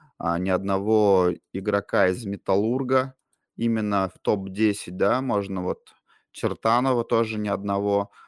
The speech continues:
а, игрока нету, но вроде как остальные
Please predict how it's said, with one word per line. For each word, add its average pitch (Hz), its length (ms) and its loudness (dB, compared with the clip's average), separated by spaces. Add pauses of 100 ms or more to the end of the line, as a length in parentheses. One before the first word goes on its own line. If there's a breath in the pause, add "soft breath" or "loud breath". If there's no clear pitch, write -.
(200 soft breath)
а, 95 300 0
игрока 101 540 0
нету, 98 600 -2 (120)
но 98 240 -6
вроде 95 220 -2
как - 180 -6
остальные 95 760 -4